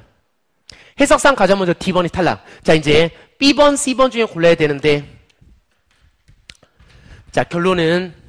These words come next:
동사 패턴을 모르면 정답을 찾을 방법이 없어. 커멘트는 동사 패턴이 comment on something,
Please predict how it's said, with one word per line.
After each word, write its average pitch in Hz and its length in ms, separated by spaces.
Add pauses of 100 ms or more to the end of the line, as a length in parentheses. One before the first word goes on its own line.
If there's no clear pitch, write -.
(1040)
동사 185 260
패턴을 240 360
모르면 170 520
정답을 175 500
찾을 156 300
방법이 156 420
없어. 117 340 (1300)
커멘트는 233 720
동사 165 280
패턴이 160 680 (2000)
comment 226 640 (400)
on 185 320 (160)
something, 151 580